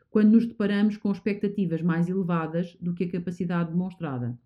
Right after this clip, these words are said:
É um momento em que a dúvida e o síndrome do impostor se podem instalar. O mais relevante é sabermos que é exatamente neste momento que precisamos reconhecer que novas habilidades são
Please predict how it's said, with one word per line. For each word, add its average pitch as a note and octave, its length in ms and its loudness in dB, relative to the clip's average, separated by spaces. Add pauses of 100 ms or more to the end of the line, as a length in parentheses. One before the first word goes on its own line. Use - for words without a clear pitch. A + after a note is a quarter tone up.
(440)
É G3 80 0
um G#3 160 8
momento G#3 300 8
em A3 140 4
que A#3 100 4
a F#3+ 60 4
dúvida F3 600 0
e F#3 120 0
o F#3 40 -2
síndrome B3+ 540 6
do G3 140 2
impostor F#3 720 -2
se - 160 -6
podem F3+ 400 -2
instalar. F3 520 -6 (1300)
O A3+ 80 8
mais E4 360 6
relevante F3+ 720 0 (280)
é G3+ 80 0
sabermos A#3+ 480 6
que - 140 0
é A3+ 60 4
exatamente A3 680 2
neste A#3 380 6
momento G3 520 8
que - 120 -18
precisamos G3+ 480 0
reconhecer A#3 640 2
que - 80 -6
novas A3+ 460 2
habilidades F3+ 720 -2
são G#3 340 -2